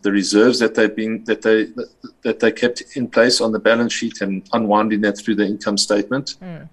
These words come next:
Speaker 1: Um, so that has helped. Having said that, comparing it to the U S situation,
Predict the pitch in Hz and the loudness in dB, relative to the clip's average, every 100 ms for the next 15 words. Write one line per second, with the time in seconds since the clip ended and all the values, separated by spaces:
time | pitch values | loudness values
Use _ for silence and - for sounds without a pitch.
0 | - 92 92 190 190 92 92 98 - 101 | -4 2 2 2 -2 -4 -8 -12 -8 0
1 | 113 - 113 113 - 113 156 - - _ | 2 2 0 0 2 0 0 -8 -20 _
2 | _ - _ _ - 110 113 101 139 143 | _ -20 _ _ -2 0 0 0 2 2
3 | 110 110 - - _ 110 101 147 147 135 | 4 2 0 -20 _ -6 -2 2 2 2
4 | 107 - - 104 101 101 95 98 117 160 | 0 -2 0 4 4 4 0 -2 0 0
5 | - 110 - 101 95 92 92 110 | 0 -4 -6 -4 -4 -6 -12 -12